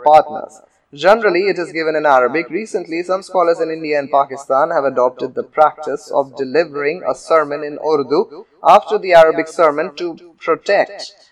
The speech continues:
and project the true spirit of marriage and responsibilities involved in the language the people understand. Thus, instead of becoming an entertainment party, the marriage gathering is used to inform and instruct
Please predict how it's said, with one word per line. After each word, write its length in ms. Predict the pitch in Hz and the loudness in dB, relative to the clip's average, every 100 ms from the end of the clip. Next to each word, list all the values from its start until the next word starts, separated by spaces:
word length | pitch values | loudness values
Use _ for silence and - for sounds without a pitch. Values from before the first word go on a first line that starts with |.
| - | -4
and 220 | 139 151 | -2 -2
project 680 | 139 151 143 151 208 214 165 | -2 -2 -2 0 0 0 -10
the 80 | 160 | -10
true 340 | - 190 208 | -12 -14 -14
spirit 420 | - - 165 165 | -12 -6 -6 -2
of 120 | 170 160 | -4 0
marriage 440 | 156 131 139 170 | 4 4 4 0
and 120 | 156 | -2
responsibilities 1000 | 147 - 151 151 151 143 139 139 156 180 | -4 -2 -2 -2 -6 -6 -6 -4 -6 -6
involved 600 | 165 147 135 139 135 139 | -8 -4 -2 -2 -4 -12
in 180 | 139 139 | -10 -8
the 80 | 151 | -2
language 480 | 180 202 160 151 - | 0 -2 -4 -10 -10
the 180 | 147 | -10
people 460 | 147 151 135 143 151 | -8 -8 -8 -6 -4
understand. 640 | 151 147 147 - 104 104 104 101 _ _ 139 | -4 -4 -8 -8 -8 -8 -16 _ _ _ 2
Thus, 280 | 185 233 | 2 4
instead 420 | 214 202 - 180 - | -2 -4 -6 -4 2
of 300 | 165 160 147 | 2 2 -4
becoming 480 | 147 175 208 202 | 0 2 2 0
an 40 | 175 | 0
entertainment 760 | 156 151 156 175 202 190 147 135 | 0 -2 -4 -4 -2 -4 -2 2
party, 340 | 127 131 156 | 2 2 -4
the 120 | 185 | -4
marriage 480 | 170 190 156 156 147 | 0 2 2 -2 2
gathering 420 | 156 139 131 165 | 4 4 2 -4
is 160 | 151 135 | -6 -8
used 300 | 151 156 - | -12 -12 -6
to 100 | 139 | -4
inform 760 | 135 143 - 170 180 170 180 _ _ - | -4 -6 -2 0 0 -4 -18 _ _ -2
and 140 | 175 | -2
instruct 560 | 190 180 185 160 156 | -2 -10 2 6 6